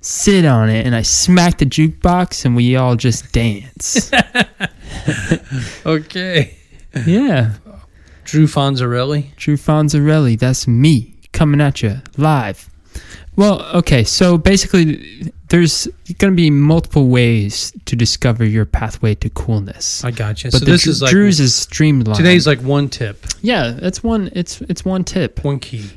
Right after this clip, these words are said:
Speaker 1: Mm-hmm.
Speaker 2: Gotcha.
Speaker 1: Um, so last week you, you made a comment about my horse shirt. You remember that?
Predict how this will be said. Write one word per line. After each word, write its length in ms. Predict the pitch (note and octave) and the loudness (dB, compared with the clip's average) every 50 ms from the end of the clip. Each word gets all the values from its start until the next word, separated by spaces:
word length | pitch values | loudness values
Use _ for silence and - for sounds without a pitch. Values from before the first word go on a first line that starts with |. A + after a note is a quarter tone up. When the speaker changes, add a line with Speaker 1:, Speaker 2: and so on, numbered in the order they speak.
| - - | -14 -8
Speaker 1:
Mm-hmm. 340 | D#3+ D3+ C3 D#3 E3+ F#3 G3 F#3+ - - _ _ _ - - - - - | -6 -6 -4 -2 -2 -4 -4 -6 -10 -14 _ _ _ -20 -20 -20 -16 -12
Speaker 2:
Gotcha. 260 | - A2 G#2+ - - - - - | -12 -12 -12 -12 -16 -20 -10 -6
Speaker 1:
Um, 240 | - C#3+ C#3 C3+ C#3 | -4 -2 -2 -2 -2
so 440 | - - - E3 C#3+ C#3 C3 C3 - - | -2 0 2 2 2 2 2 0 -2 -2
last 440 | C#3 D3 E3 F3 F#3 F3+ - - - | -2 -2 0 0 0 -2 -4 -4 -2
week 400 | C3 A#2+ A#2 A#2 - - - - _ - - - | 0 0 0 -2 -4 -8 -16 -18 _ -16 -8 -4
you, 300 | C#3+ C#3 C3+ C#3 C#3 - - | -2 0 0 0 -2 -4 -4
you 100 | - C#3+ | -2 -2
made 180 | C#3+ C#3+ C3+ C3 | 0 0 0 0
a 40 | B2+ | -2
comment 480 | - - C3 B2+ A#2 A#2 A2+ G#2+ - - | -2 -4 -2 -2 0 0 0 -2 -4 -6
about 500 | C3 A#2 - A#2 A2 G#2+ A2 G2+ - - - - - - | -6 -6 -4 -4 -4 -4 -6 -6 -8 -14 -20 -20 -14 -8
my 240 | - B2 A#2 A2+ A#2 | -6 -4 -2 -2 -4
horse 320 | A2+ - - D#3+ D#3 C#3+ | -4 -4 -4 -4 -4 -4
shirt. 360 | - - - A2 G#2 - - _ - - - - | -6 -6 -8 -8 -8 -8 -10 _ -20 -18 -10 -6
You 80 | C3 B2 | -4 -4
remember 280 | B2 B2+ B2+ B2+ C3 | -2 -2 -2 -2 -2
that? 340 | C#3 C#3+ D3 D#3+ - - - | -2 -2 -2 -4 -6 -10 -16